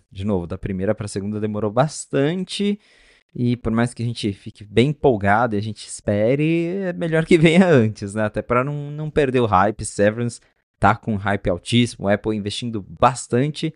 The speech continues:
e até o Ben Stiller falou nessa entrevista lá com o The Hollywood Reporter, que publicou a matéria original, ele até citou, né, falando assim, ah, dando crédito à Apple também, eles estão comprometidos com a série, estão apoiando a gente, então,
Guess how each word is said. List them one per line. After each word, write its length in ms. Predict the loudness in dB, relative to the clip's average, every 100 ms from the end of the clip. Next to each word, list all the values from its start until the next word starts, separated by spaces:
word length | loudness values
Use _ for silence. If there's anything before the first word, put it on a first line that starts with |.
| _ _ 0
e 60 | 2
até 160 | 4
o 40 | 2
Ben 140 | 2
Stiller 320 | 0 -2 -2
falou 320 | -2 0 0
nessa 280 | 0 0 0
entrevista 480 | -2 -4 -6 -6 -4
lá 100 | -2
com 320 | -2 -6 -8
o 60 | -8
The 60 | -6
Hollywood 380 | -4 -4 -6 -8
Reporter, 500 | -6 -2 -2 -4 -10
que 220 | -14 -18 _ _ -20 -10
publicou 320 | -8 -6 -6
a 20 |
matéria 320 | -4 -2 -2 -4
original, 480 | -6 -4 -2 -2 _ _ _ _ -2
ele 100 | 2
até 160 | 2
citou, 280 | 2 0 0
né, 60 | 0
falando 260 | -2 -4
assim, 280 | -4 -6 -6
ah, 200 | -2 0
dando 240 | 0 0 -2
crédito 360 | 0 0 2
à 100 | 2
Apple 200 | 2 0
também, 460 | -4 -2 0 -2 -4
eles 160 | -6 -6
estão 240 | -4 -4
comprometidos 720 | -4 -4 -2 -4 -6 -6 -6
com 120 | -6
a 40 | -6
série, 500 | 4 6 6 2 -2
estão 300 | -6 -6 -4
apoiando 420 | -4 -4 -4 -4
a 60 | -6
gente, 360 | -6 -6 -6
então, 340 | -6 0 0